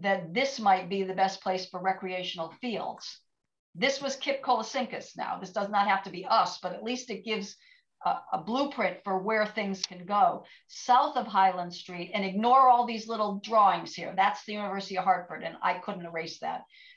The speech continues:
But this is excellent agricultural soil.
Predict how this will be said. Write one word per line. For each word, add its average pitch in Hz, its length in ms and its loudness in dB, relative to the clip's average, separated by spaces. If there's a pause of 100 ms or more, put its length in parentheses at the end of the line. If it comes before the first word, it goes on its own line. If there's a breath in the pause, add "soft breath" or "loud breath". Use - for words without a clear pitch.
(100)
But 190 200 4 (100)
this 285 260 0
is 196 140 -4 (140)
excellent 214 560 2
agricultural 170 720 2
soil. - 580 -6